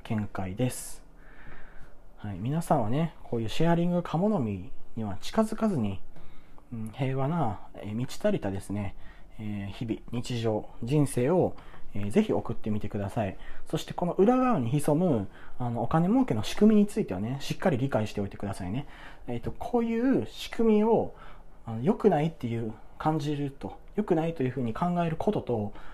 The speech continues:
その仕組みを理解しなくていいっていうことはまだ別問題ですので、私は企業ラジオのリスナー様には、できるだけ高いレベルでビジネスリテラシーをつけてほしいと思っているので、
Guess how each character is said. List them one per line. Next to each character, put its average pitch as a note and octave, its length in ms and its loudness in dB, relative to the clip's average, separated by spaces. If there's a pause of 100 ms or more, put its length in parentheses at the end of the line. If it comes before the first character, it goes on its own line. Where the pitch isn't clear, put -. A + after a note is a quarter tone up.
(100)
そ G#3 140 6
の G#3 100 8
仕 - 140 -6
組 G#3+ 180 6
み G#3+ 80 8
を - 20 4
理 F3+ 140 6
解 C3+ 180 0
し D#3+ 140 0
な E3+ 100 4
く - 100 -6
て A#2 140 0
い F3+ 120 2
い - 20 0
っ - 40 -4 (380)
て A#2+ 80 0
い A#2 40 2
う - 20 -12
こ A2+ 100 -4
と G#2+ 100 -2
は A#2+ 140 2
ま C#3 140 -2
だ A#2 80 -2
別 C#3 280 0
問 F#3+ 220 4
題 G#2 160 0
で G2 100 -2
す - 100 -10
の G#2 120 -2
で、 A#2 240 -2 (380)
私 F3 300 0
は A#3 100 2
企 D#3 220 0
業 D#3+ 140 4
ラ F#3 120 6
ジ D#3 100 6
オ C#3 60 4
の A2+ 80 0
リ B2+ 100 -2
ス C#3+ 140 -4
ナ B2 140 0
ー B2 40 -4
様 B2+ 180 0
に A#2 120 -2
は、 G3+ 260 -2 (340)
で F3 140 -2
き - 160 -2
る A#3 80 4
だ A3 120 2
け G#3+ 120 -2
高 - 260 2
い A#2 80 2
レ A#2+ 140 0
ベ A#2 140 0
ル A2+ 120 -2
で D3 320 2 (220)
ビ D3 180 2
ジ D3 80 0
ネ C#3+ 100 2
ス C3+ 140 -2
リ C#3 120 0
テ D#3+ 120 4
ラ A#2+ 100 0
シ - 120 -6
ー - 20 -4
を G#2+ 40 -6
つ - 100 -8
け C3+ 100 -2
て C3+ 100 0
ほ D#3+ 140 0
し - 100 -4
い B2 40 -6
と - 80 -2
思 E3+ 160 0
っ - 20 -6
て - 160 4
い F3+ 40 6
る F#3 60 2
の F3 120 0
で、 F#3 260 2